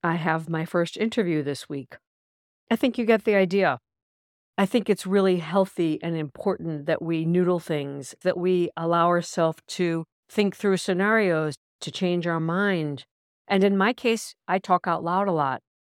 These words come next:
I hear myself think. But at a certain point in time, we have to move towards what we think we might want,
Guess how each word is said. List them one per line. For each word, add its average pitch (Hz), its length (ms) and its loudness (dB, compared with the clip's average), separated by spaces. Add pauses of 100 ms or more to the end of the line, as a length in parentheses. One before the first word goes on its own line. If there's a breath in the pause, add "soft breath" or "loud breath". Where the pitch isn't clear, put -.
(140)
I 175 80 -4
hear 214 320 0
myself 156 520 -2
think. 170 360 -4 (880)
But 196 140 4
at 196 140 2
a 190 80 2
certain 208 480 -4
point 196 300 -6
in 175 100 -4
time, 160 600 -6 (560)
we 180 100 0
have 170 240 0
to 180 100 -2
move 170 680 0 (480)
towards 165 680 0
what 156 180 -4
we 156 100 -4
think 156 280 -10
we 147 80 -6
might 143 240 -8
want, 139 320 -8